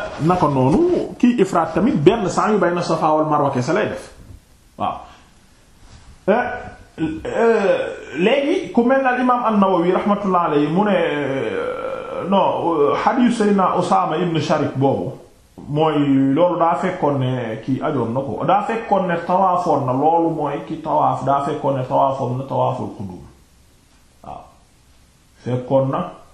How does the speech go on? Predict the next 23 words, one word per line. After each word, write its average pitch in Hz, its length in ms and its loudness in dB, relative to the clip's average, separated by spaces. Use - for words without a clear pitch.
mu 113 240 -6
tawaaf 123 480 0
tawaaful 123 840 0
qudumi, 120 800 0
loolu 147 300 2
moo 143 240 0
tax 170 140 0
Yonent 160 380 -2
bi 151 120 -4
alayhi 143 260 -2
salaatu 131 240 0
wa - 40 -6
salaam 127 320 2
ne 135 120 -2
ko 139 80 -4
kon 147 360 -4
sa 156 120 -6
sa'yu 156 340 -2
boobu 147 560 0
garaawul 190 440 2
kon 180 200 0
baax 175 260 0
na. 147 120 -8